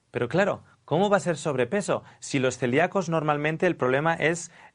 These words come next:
que no ganan peso, que están muy, muy delgados y no están ganando peso. Bajo peso. ¿Se dan cuenta cómo es tan difícil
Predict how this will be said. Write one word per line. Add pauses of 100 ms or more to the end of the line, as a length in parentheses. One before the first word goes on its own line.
(180)
que
no
ganan
peso, (180)
que
están
muy,
muy
delgados (220)
y
no
están
ganando
peso. (2250)
Bajo
peso. (840)
¿Se
dan
cuenta
cómo (240)
es
tan
difícil